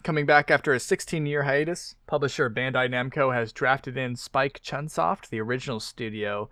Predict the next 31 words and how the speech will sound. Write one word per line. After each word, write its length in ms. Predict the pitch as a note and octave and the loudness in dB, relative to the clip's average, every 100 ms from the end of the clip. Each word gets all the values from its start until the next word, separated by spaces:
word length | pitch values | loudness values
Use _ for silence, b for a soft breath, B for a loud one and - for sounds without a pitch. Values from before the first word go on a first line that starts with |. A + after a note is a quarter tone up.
| b b | b b
at 140 | A#2 A#2 | -8 -6
the 100 | G#2 | -4
helm 240 | A#2 G#2+ | -2 -2
of 120 | G2 | -2
Budokai 520 | A2+ G#2 G2+ G#2+ G2+ F#2+ _ | -4 -4 -4 -4 -4 -8 _
Tenkaichi, 1080 | - A#2 - G#2 - - A2+ G#2 - A2+ B2 b b b b b | -8 -8 -4 -6 -6 -8 -6 -6 -8 -12 -12 b b b b b
to 120 | - B2+ | -4 -2
ensure 440 | A2+ - E3 D3+ | -2 -2 0 0
Sparking 480 | - C3 A#2+ C3+ B2+ | 0 0 0 0 -4
Zero 340 | A2+ A#2+ A#2 | 0 2 2
remains 380 | A2+ A2 A2 A2 | 0 -2 -4 -4
an 80 | A2 | -4
authentic 500 | F#2 - A#2+ A#2 A2+ | -6 -6 -6 -6 -8
Dragon 380 | - G#2 G#2+ G#2 | -4 -4 -4 -4
Ball 160 | G#2 | -4
experience 420 | G#2 - G#2 G2 G2+ | -4 -8 -10 -8 -10
for 80 | G#2+ | -14
fans 380 | - F2+ F#2 | -12 -14 -14
and 100 | F#2 | -16
newcomers 440 | F#2+ F#2 G2+ F2 - | -16 -14 -14 -14 -10
alike. 400 | A3 A#2 A2 - b b b b | -6 -6 -8 -12 b b b b
So 140 | - | 0
yeah, 260 | B2+ C3 - | 4 4 6
I 200 | C3 E3+ | 6 8
never 240 | F#3 F3 C#3+ | 8 4 2
played 460 | - D3 C#3+ D#3+ - _ | 2 2 2 -2 -10 _
Dragon 280 | - C#3+ D3 | 0 0 4
Ball 360 | C#3+ C#3 D#3 E3 _ _ - | 6 6 4 -2 _ _ -10
Z 280 | C3 C3 C3 | -4 -4 -2
Budokai 640 | A#2+ A#2+ C3+ A#2 B2 D3 _ | -4 -2 0 0 0 -6 _
Tenkaichi, 640 | B2+ A2+ A#2 - D#3 D#3+ | -12 -6 -6 -6 -8 -8